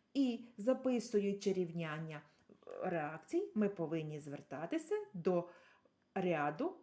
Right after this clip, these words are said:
активності металів. Відповідно до цього бачимо, що реакції розкладу нітратів можемо поділити на три групи. На солі металічних елементів, які стоять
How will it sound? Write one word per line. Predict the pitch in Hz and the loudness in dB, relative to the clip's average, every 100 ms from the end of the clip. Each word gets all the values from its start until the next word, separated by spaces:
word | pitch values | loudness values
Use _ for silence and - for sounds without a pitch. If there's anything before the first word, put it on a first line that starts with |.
| - | -6
активності | 190 - 180 165 175 180 - 226 - | -6 -2 0 0 0 -2 -4 -10 -4
металів. | 214 240 240 180 160 139 127 - - - - - | 0 0 0 -4 -2 -4 -6 -10 -20 -20 -20 -6
Відповідно | 277 - - 466 254 220 180 208 262 - - | -4 2 6 6 6 2 4 2 2 -4 -4
до | 202 | 2
цього | 202 - 156 170 277 311 | 2 4 4 4 2 2
бачимо, | 294 254 233 247 226 240 247 - - | 2 2 2 0 2 0 -2 -12 -18
що | - - 269 233 233 - - - - _ _ _ _ _ | -10 0 4 4 2 -12 -20 -20 -20 _ _ _ _ _
реакції | - 233 220 220 - 220 214 | 4 6 6 4 2 4 8
розкладу | 214 202 185 - - 170 165 156 - | 10 10 8 4 0 0 0 -4 0
нітратів | 185 180 - 151 143 147 320 370 - | 0 0 -2 -4 -6 -4 -2 -4 0
можемо | 202 190 165 165 165 | 4 4 4 0 -4
поділити | 165 170 156 151 147 175 381 427 440 | -2 -4 -2 -2 0 0 2 0 0
на | 185 185 175 208 349 - | -2 2 2 0 -2 -4
три | - 196 208 220 | 0 4 6 4
групи. | 202 220 226 190 - 135 - _ | 2 0 2 0 -2 -8 -8 _
На | 202 226 220 220 | 2 4 4 0
солі | - - 269 247 202 175 165 | -8 -4 4 8 8 6 2
металічних | 185 202 208 202 202 196 190 180 | 2 4 4 4 2 -2 -4 -4
елементів, | - 185 175 175 165 156 156 151 | -2 -2 0 -2 -4 -6 -8 -6
які | 160 - 175 | -6 -4 -8
стоять | - - 147 131 | -6 -6 -4 -4